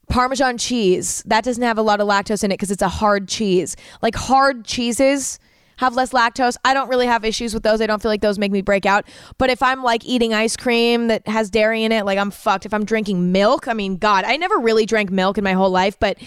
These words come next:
like, when I would have sleepovers with my friends and stuff like that,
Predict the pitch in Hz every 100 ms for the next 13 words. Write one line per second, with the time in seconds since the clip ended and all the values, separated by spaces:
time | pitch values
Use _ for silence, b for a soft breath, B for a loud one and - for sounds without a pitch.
0 | B B B B B B B _ 220 220
1 | 208 - _ _ _ _ _ _ _ _
2 | _ 226 247 247 240 233 - - 214 202
3 | 196 202 202 214 196 214 220 240 247 233
4 | 240 240 240 240 -